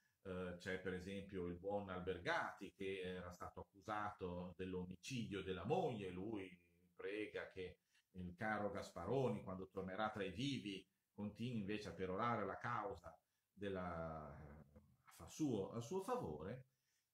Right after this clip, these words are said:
e termina in maniera invece abbastanza poetica, e lì, eh, forse è il momento in cui ancora noi possiamo sentirci un po' vicino,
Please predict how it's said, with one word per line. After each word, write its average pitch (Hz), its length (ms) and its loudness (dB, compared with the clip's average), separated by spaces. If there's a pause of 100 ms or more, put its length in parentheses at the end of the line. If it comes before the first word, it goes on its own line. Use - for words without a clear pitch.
e 202 300 2
termina 123 800 2 (360)
in 147 80 -2
maniera 131 380 2
invece 117 360 0
abbastanza 92 1200 -2 (360)
poetica, 120 800 0
e 95 60 -4
lì, 110 200 -4
eh, 87 220 -10
forse 104 420 -6
è 98 80 -6
il 90 160 -6
momento 127 360 0
in 110 100 0
cui 127 180 0
ancora 107 360 0
noi 123 220 -2
possiamo 98 320 -10
sentirci - 420 -12
un 120 60 -4
po' 170 160 -2
vicino, 87 560 -12